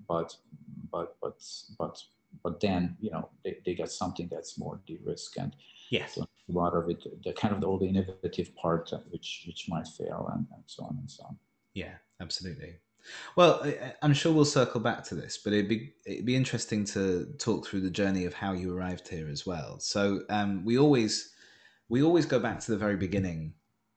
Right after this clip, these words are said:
Speaker 2: Gergely, and I'm really interested always in, first of all, the origins of people's careers. So f-, for you, why science? Why drug discovery? Why, why this career for you?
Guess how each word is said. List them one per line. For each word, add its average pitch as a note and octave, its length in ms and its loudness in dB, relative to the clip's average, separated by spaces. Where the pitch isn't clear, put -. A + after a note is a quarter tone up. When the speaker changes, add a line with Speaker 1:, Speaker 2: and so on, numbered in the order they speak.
Speaker 2:
Gergely, E2 320 -2
and E2+ 120 -4
I'm G#2 100 2
really A#2 300 6
interested G#2 480 -2
always F2+ 400 0
in, F2 420 -4
first - 320 0
of F#2+ 100 -6
all, F2 320 -4
the G2 120 2
origins F#2+ 440 2
of F2 80 -10
people's F2 300 -8
careers. F2 420 -4
So G2 160 -2
f-, A2 280 -6
for - 120 -2
you, A2+ 500 6
why A2+ 380 -4
science? G2+ 1000 -2
Why A2 640 -2
drug G2+ 220 -4
discovery? A2 840 -2
Why, G2+ 180 -2
why A2 340 0
this A2 340 -2
career G2 440 -4
for - 160 -10
you? D#2+ 200 -8